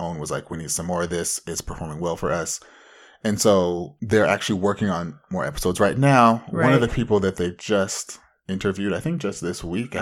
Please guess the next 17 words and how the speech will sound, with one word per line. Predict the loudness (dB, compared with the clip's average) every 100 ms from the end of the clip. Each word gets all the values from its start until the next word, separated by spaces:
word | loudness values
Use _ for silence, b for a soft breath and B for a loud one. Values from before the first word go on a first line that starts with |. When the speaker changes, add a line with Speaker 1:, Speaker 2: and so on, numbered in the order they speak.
| -4
Speaker 1:
actually, | -4 -4
Speaker 2:
saw. | -4 -6 -14 -8
Mm-hmm. | -6 -6 -6 -8 -8
Speaker 1:
was | -4 0 2 2 0
the | 0
one | 2
and | 0
only | 0 -2 -4
Sean | -6 -6 -8
King. | -8 -4 -2 -2 -4 _ _
Speaker 2:
Yeah. | -8 -2 0 -2 -6 -14 _ _ _ _ 0
Speaker 1:
And | 4 6 4 2 -2 -10 _ _
this | 2 2
is | 2
a |
complicated | 0 -2 -2 -4 -2 -4 -4
issue. | -6 -6 -6 -6